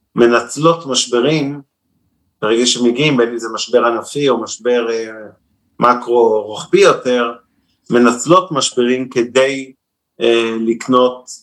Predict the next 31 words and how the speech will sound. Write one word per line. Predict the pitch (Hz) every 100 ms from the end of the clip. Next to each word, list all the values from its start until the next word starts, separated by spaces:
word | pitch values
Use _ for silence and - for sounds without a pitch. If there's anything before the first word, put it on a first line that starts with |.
| _ -
אה, | 113 113 110 107
חברות, | - 110 113 143 190 - - - _ _ _ _ _ _ -
והרבה | 117 131
פעמים | 131 131 120
את |
האפסייד | 127 131 - 120 113
רואים | 113 123
כשהשוק | 123 110 - 131 -
קצת | 123 -
חוזר | 110 107 160 185
לעצמו, | 143 - 113 113 117
המשק | 110 127 156 160
קצת | - 113
חוזר | - 117 113
לעצמו, | 113 110 - 120 131 135 - _ _ -
חברות | 110 113 123 123
האלה | 123 123 120 117
מקבלות, | 104 107 120 123 123 -
אה, | 123 120 117 113 110 110 107 110 107 101 -
החזר | 107 104 135 135
בריבית | 123 117 120 120
והצמדה. | 117 113 113 110 104 101 _ - - - - _ -
אז | - 123
אני | 143
אישית | 170 160 151 139
מאוד | 123 120
מאמין | 120 117 135 165
בזה, | 160 185 190 165
לא | 139 139
כל | 127
חברה | 123 113 113 120 113